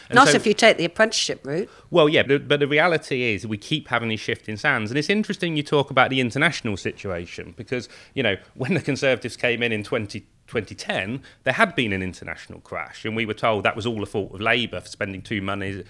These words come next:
Speaker 1: too much money on libraries in West Bromwich, and yet everything was down to the government. Now they're in power, everything is international. And, you know, we do realise there are international problems,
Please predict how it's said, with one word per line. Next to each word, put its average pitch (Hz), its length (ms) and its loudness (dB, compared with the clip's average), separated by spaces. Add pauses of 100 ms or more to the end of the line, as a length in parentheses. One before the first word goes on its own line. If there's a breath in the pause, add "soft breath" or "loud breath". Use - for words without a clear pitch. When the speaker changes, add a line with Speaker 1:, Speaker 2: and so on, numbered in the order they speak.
Speaker 1:
too 113 120 -8
much 101 160 -8
money 98 220 -4
on 98 160 -4 (360 soft breath)
libraries 107 600 0
in 107 140 -4
West - 260 -4
Bromwich, 131 600 -4 (300 soft breath)
and 127 140 -2
yet 131 180 2
everything 135 720 -2
was 127 80 -6
down 117 300 2
to 120 80 -12
the 120 80 -6
government. 101 500 -2
Now 139 260 2
they're 127 300 2
in 98 140 -4
power, 92 500 -2
everything 117 440 -2
is 104 120 -4
international. 101 840 -8 (300 loud breath)
And, 156 240 2
you 170 60 0
know, 143 80 4
we 156 160 -4
do 202 280 0
realise 113 380 2
there 113 160 0
are 113 220 2
international 107 560 -4
problems, 143 600 -6